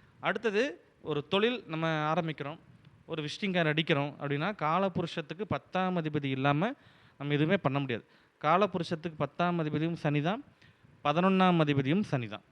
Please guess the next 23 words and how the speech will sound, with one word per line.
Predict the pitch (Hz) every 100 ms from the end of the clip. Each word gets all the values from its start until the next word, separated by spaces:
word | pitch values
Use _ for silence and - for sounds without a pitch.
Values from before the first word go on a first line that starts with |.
| _ -
அ, |
சனி | 120 - 165 208 240
உங்க | 170 160 151
ஜாதகத்துல | 143 151 175 185 165 151 180 269 - _ _
எந்த | 143 165 196 202
நட்சத்திரத்துல | 165 139 185 170 165 160
போய் | 156 156
நிக்கிறாரோ, | 135 - 131 120 160 247 _ _ _ _
அந்த | - 143 190 220 214
நட்சத்திரத்தை | 185 156 208 185 190 180 156
கலரை | 147 147 156 220 -
நீங்க | 151 151
வந்து | 143 175
தொழில் | - 160 180 170
செய்யற | 160 139 147
இடத்துல | 151 170 226 - - - -
ஏதோ | 151
ஒரு | 202 185
பிள்ளையார் | 175 202 196
சொல்லி | 185 156
மாதிரி | 175 202
போட்டு | 160 151
வைங்க. | 131 110